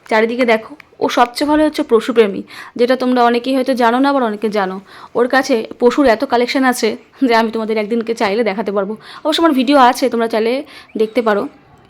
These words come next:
এখানে মা কাচাকাচি করছে, আমি মাকে বকাবকি করছিলাম যে, "এতগুলো কাচা একসঙ্গে নিয়েছো কেন?" যতই হোক, মা তো অনেক কষ্ট হয়, তারও তো বয়স হয়েছে, তবুও দেখো মা আমাকে সমস্ত হেল্প করছে, এখানে কাচাকাচি করছে।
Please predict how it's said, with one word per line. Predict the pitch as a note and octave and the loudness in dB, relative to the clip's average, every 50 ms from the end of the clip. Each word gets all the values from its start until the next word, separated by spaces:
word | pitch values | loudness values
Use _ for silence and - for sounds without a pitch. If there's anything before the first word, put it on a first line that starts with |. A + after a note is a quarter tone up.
| _ - | _ -6
এখানে | B3+ D#4 D4 D4+ | 0 2 4 4
মা | D4 C4 A3+ A3 A3 A#3+ - | 4 4 4 2 0 -2 -4
কাচাকাচি | A3 A3 - A#3+ A3+ A#3+ A#3 C4 | -6 -6 -4 -4 -4 -4 -4 -4
করছে, | B3+ B3+ A#3+ A#3 - - A#3 | -4 -4 -4 -4 -2 -4 -4
আমি | A3 A#3+ | -2 -2
মাকে | B3 A#3+ - C4+ | -4 -2 -2 -2
বকাবকি | A#3 A#3 A3 A3 B3 A#3+ B3 B3 C4 | 0 0 0 0 -2 -4 -4 -4 -2
করছিলাম | C4 C4 B3 C4 B3 C4 C4 | -4 -4 -4 -2 -4 -4 -4
যে, | B3 B3+ | -4 -4
"এতগুলো | G3+ G3+ A3 A3 C4 B3+ B3 C4 C4 | -4 -4 -4 -4 -4 -2 -2 -2 -2
কাচা | C4 A#3 A#3 - B3+ | -2 -4 -4 0 -2
একসঙ্গে | A#3 A3+ A#3 - - B3+ B3+ B3 A#3+ | -2 -2 -2 -4 -4 -4 -2 -2 -2
নিয়েছো | A#3+ A3+ A3 A3 A3 | -4 -4 -6 -8 -8
কেন?" | G#3 G#3 G#3 G#3+ - - - - - - _ - | -8 -8 -8 -8 -12 -14 -16 -20 -20 -16 _ -4
যতই | A3 C4 C4 C4 C4 D4 C#4 | 0 0 0 0 0 -2 0
হোক, | C4 A#3 G#3 - - _ - - | 0 0 -2 -4 -10 _ -10 -6
মা | A3+ A3+ A3+ A#3+ A#3+ A#3 | -2 0 0 0 0 0
তো | A#3+ A#3 G#3+ G#3+ A3 _ | -2 -2 -2 -4 -8 _
অনেক | - - A#3 A#3+ C4 C4 - | -10 -6 -4 -4 -4 -4 -4
কষ্ট | B3 A#3 A3+ - - | -4 -4 -4 -4 -6
হয়, | A3+ A3 A3 G#3 G3+ A#3 - - | -6 -6 -6 -6 -8 -10 -12 -8
তারও | A3 A3 A3+ | -6 -6 -4
তো | A3 A#3+ | -4 -2
বয়স | A3 A3 A3+ A3+ A3 A3 | -2 0 0 0 -2 -2
হয়েছে, | A3 G#3 G3+ - A3 - - - - - - _ _ _ | -6 -6 -8 -10 -12 -14 -16 -20 -20 -20 -20 _ _ _
তবুও | A3+ A3+ G#3+ A#3 A3+ | -4 -2 0 0 0
দেখো | G#3+ G#3 G#3 G#3 G3+ | 0 -2 -4 -4 -6
মা | G#3+ G#3+ G#3+ G#3+ | -4 -4 -4 -4
আমাকে | G#3+ G#3+ G#3+ A#3+ A#3 | -4 -4 -4 -6 -8
সমস্ত | - - A#3 A3+ A#3 A#3+ A#3+ A#3+ - G#3+ | -8 -6 -6 -6 -4 -4 -6 -6 -8 -6
হেল্প | A3 G#3 G3+ G3+ | -6 -6 -6 -8
করছে, | - G#3 G3+ G3+ - - G#3 G#3 _ _ - - - _ _ - | -10 -14 -14 -12 -14 -16 -16 -16 _ _ -20 -20 -20 _ _ -10
এখানে | A3+ A3+ G#3 G#3 | -8 -6 -6 -6
কাচাকাচি | G#3 G#3 G#3 G3+ A3 G3+ G3+ G3+ G#3 | -6 -6 -6 -6 -6 -6 -6 -8 -8
করছে। | G#3 G#3+ G3+ G3 - - A3 | -10 -10 -14 -12 -14 -14 -16